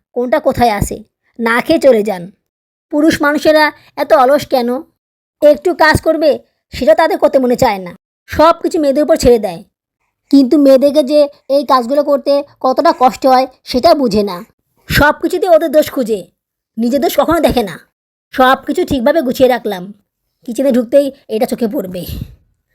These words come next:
এভাবে করে রাতেরবেলা রুটি সেকে সকালবেলা খেতে আমার কাছে একটুও ভালো লাগে না, কেমন জানি লাগে খেতে। হটপট থেকে রুটিগুলো বের করলেই শক্ত হয়ে যায়, বেশিক্ষণ বাইরে রাখা যায় না।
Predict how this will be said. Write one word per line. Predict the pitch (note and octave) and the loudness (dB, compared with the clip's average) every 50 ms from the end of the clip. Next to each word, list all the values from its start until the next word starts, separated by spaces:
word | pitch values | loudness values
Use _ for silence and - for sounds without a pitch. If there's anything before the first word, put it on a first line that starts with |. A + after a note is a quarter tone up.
| _ _ _ _ _ - | _ _ _ _ _ -4
এভাবে | B3 B3 B3+ A#3 B3 C4 C#4+ D4+ | 2 2 2 4 2 4 2 2
করে | D4+ - D4 C#4+ C#4+ C#4+ C#4+ C#4+ - _ _ | 4 4 2 4 4 2 0 -2 -8 _ _
রাতেরবেলা | - A#3 A3 A#3+ B3+ B3+ C#4 C#4+ | -10 -8 -6 -4 -4 -2 -2 -2
রুটি | C#4 C4+ A#3+ C4+ | -4 -2 -4 -4
সেকে | - C#4 C4 C4+ C#4 C#4 C#4+ - _ _ | -6 -6 -4 -2 -2 -2 -2 -4 _ _
সকালবেলা | - - B3+ A#3+ A#3+ A#3+ C4 C#4+ | -8 -4 -2 0 0 2 0 0
খেতে | C#4 - B3 B3 C#4 C#4 D#4 - | 0 0 0 0 0 -2 -2 -4
আমার | A#3 A#3 A#3+ B3+ | -8 -6 -4 -4
কাছে | B3 - B3 | 0 0 0
একটুও | A3 A#3 C4+ C4 | 0 0 -2 -2
ভালো | A3 G#3+ G#3+ G#3 | 0 0 -2 -2
লাগে | G#3 G3 F#3+ F#3+ | -4 -6 -8 -10
না, | F#3 E3+ - _ _ _ _ _ - | -12 -12 -16 _ _ _ _ _ -8
কেমন | - C#4+ C#4 C#4 C4 | -6 -4 -4 -2 0
জানি | B3 C4 B3+ B3+ | 0 0 0 0
লাগে | A#3+ A3+ G#3 G3 G3+ | -2 -2 -4 -4 -8
খেতে। | G3 - A3 G3+ G#3 G#3 F#3+ G3+ _ _ _ _ _ _ _ _ _ | -8 -8 -8 -8 -8 -10 -14 -16 _ _ _ _ _ _ _ _ _
হটপট | - - C#4 C#4 C#4 C#4 - - E4 E4+ E4 - | -4 0 0 0 0 0 0 2 2 2 2 0
থেকে | D#4+ D#4 C#4 D#4+ E4 D#4 D#4+ _ _ _ - | -6 -4 -4 -2 -2 -2 -4 _ _ _ -10
রুটিগুলো | A#3+ B3 A3+ C#4 B3+ C#4 D#4+ E4 | -10 -8 -6 -6 -6 0 0 2
বের | B3+ C#4+ D4 C#4+ | 4 4 2 2
করলেই | D4 D#4 D4+ D4+ D4 D4 D4 C#4+ _ _ | 2 0 0 2 2 0 0 -4 _ _
শক্ত | _ - - C4 - - - | _ -4 -4 -4 -4 -4 -6
হয়ে | D#4+ C#4+ C4+ B3 A3 | -2 0 0 0 0
যায়, | G#3 G#3+ G3 F3+ F3+ - _ _ _ _ - A3+ | -2 -6 -12 -14 -16 -18 _ _ _ _ -2 0
বেশিক্ষণ | A3+ A3+ A3+ A#3 D4+ D4+ B3+ | 0 0 2 0 -2 0 0
বাইরে | C4 A3+ A#3 A#3 | 0 0 2 0
রাখা | B3 G#3+ C4+ B3 | -2 0 0 0
যায় | G#3+ A#3+ G#3+ F#3 | 0 0 -4 -4
না। | F3+ F3+ E3+ E3+ | -8 -10 -14 -16